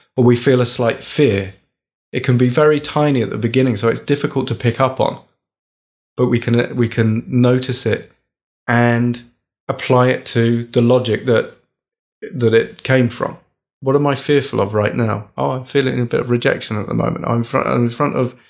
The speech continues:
uh, a crowd of people, and then I'm just slightly fearful of their judgment of me. Oh, okay. You know, just notice it in a scientific way. We don't have to do anything with it, but just to notice it and give it a certain logic and, and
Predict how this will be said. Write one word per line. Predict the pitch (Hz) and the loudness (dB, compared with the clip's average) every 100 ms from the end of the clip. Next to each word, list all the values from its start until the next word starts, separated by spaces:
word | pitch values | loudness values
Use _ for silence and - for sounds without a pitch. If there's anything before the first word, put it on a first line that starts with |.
| _ _ - | _ _ -2
uh, | 117 127 | 0 0
a | |
crowd | - 127 | 0 0
of | 123 120 | 0 0
people, | 135 127 107 | -2 0 0
and | 101 | 2
then | 104 104 104 104 | 2 2 2 2
I'm | 110 | 0
just | 110 - - | -2 -4 -4
slightly | - 120 120 | 0 0 0
fearful | 123 117 - 113 | 0 0 0 0
of | |
their | 110 113 | 2 2
judgment | 117 110 110 107 | 2 0 -2 -6
of | 104 | -6
me. | 113 - | -8 -2
Oh, | 98 | 0
okay. | 95 - 113 - _ _ _ _ _ _ _ _ | 0 0 -4 -4 _ _ _ _ _ _ _ _
You | 175 | 2
know, | 123 120 | 2 2
just | 175 170 | 0 0
notice | 156 156 156 - | 2 0 0 0
it | 156 151 | 0 0
in | 151 | 0
a | 135 | 0
scientific | 127 175 160 160 147 135 | 0 0 0 -2 -2 0
way. | 120 | 2
We | 143 | 2
don't | - 170 | 2 0
have | 175 | -2
to | 175 | 0
do | 175 175 | 4 4
anything | 151 120 104 | 2 0 0
with | 101 | 0
it, | 101 - | 0 -2
but | 131 | -2
just | 135 - | -2 0
to | |
notice | 135 147 156 160 - | 2 2 0 -2 0
it | 151 - - _ - | -2 -4 -18 _ 0
and | 117 | 2
give | 151 151 | 4 2
it | |
a | 135 | 0
certain | - 139 123 127 | 0 0 0 0
logic | 147 117 107 - - - _ _ _ _ _ | 0 0 -2 -4 -14 -20 _ _ _ _ _
and, | 127 123 | 2 2
and | 123 117 113 | 2 0 0